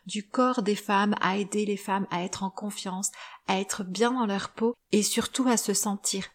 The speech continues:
dignes telles qu'elles sont. Donc merci, merci à vous qui venez m'écouter régulièrement. Merci à vous si vous me découvrez pour la première fois aujourd'hui. J'espère que ce podcast vraiment va vous aider, va vous plaire,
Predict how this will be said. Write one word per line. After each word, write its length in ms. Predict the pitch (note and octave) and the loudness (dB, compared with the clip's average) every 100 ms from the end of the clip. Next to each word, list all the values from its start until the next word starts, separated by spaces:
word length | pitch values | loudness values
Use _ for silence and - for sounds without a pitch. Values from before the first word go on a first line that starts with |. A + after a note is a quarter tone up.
| _ | _
dignes 500 | E3 E3 G3+ A3+ A#3 A3+ _ - | -4 2 4 6 4 -2 _ 2
telles 260 | G3 G3+ | 4 2
qu'elles 300 | - F#3+ E3+ | 0 2 2
sont. 280 | - - E3 - _ _ _ | 2 0 -2 -4 _ _ _
Donc 160 | G3+ G#3 | 4 6
merci, 420 | G#3+ G#3+ - C4 C#4+ | 6 4 0 2 2
merci 320 | G#3 - B3+ | 2 2 2
à 100 | A3 | 2
vous 280 | G3+ A#3+ C#4+ _ - | 0 -8 -10 _ -4
qui 160 | A3 | -2
venez 340 | G3 G3 G3 A3+ | 0 2 4 4
m'écouter 380 | A3 G3+ G#3 | 2 0 2
régulièrement. 640 | G#3+ A3 G3 F#3+ F#3+ F#3 G#3 - - - | 2 2 2 2 4 4 2 -4 -16 -2
Merci 380 | F#3+ G3+ - A#3+ | 4 4 4 6
à 100 | A3+ | 6
vous 220 | A3 G#3+ | 6 0
si 220 | C#4 - G#3+ | 2 2 4
vous 120 | G3 | 6
me 120 | F#3+ | 6
découvrez 440 | G3+ G3+ G3+ A3+ | 4 2 2 2
pour 140 | A#3 G#3 | 4 4
la 120 | F#3+ | 4
première 380 | - G3+ G3+ - | 2 0 0 -2
fois 320 | - G3+ F#3+ | 2 4 4
aujourd'hui. 480 | G3+ G3 F#3+ F#3+ A3 | 2 2 -2 -2 -2
J'espère 420 | G3+ F#3 G3 - | 0 0 -2 -2
que 100 | G#3+ | -4
ce 140 | - | 0
podcast 600 | G3 G#3+ G#3 - G#3 - | 2 2 0 0 0 0
vraiment 340 | F#3+ G#3 G#3+ A3 | -2 2 4 4
va 140 | G3 | 2
vous 300 | E3+ E3+ E3+ | 0 -2 2
aider, 360 | F#3+ F3 G3+ C#4+ - - - | 2 4 2 2 -4 -14 0
va 140 | G3 | 2
vous 180 | F3+ F#3 | 2 -2
plaire, 380 | F3+ G3+ F#3+ | -2 4 6